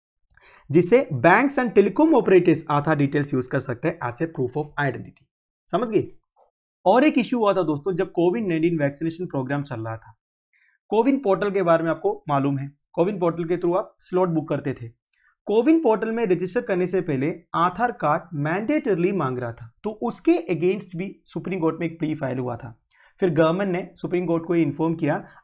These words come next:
Aadhaar was not mandatory for registration on the vaccination portal कोविन।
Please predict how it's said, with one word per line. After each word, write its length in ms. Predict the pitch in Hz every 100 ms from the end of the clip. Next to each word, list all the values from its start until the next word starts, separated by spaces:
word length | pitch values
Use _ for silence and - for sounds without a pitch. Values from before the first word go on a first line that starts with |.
| -
Aadhaar 420 | 156 170 - 202 208
was 180 | 196 196
not 420 | 151 160 254 277 190
mandatory 500 | 175 175 180 190 220
for 160 | 180 160
registration 560 | 143 147 156 156 175
on 200 | 147 139
the 80 | 139
vaccination 540 | 127 - 139 135 143
portal 320 | 135 117 170 180 _
कोविन। 380 | 147 120 -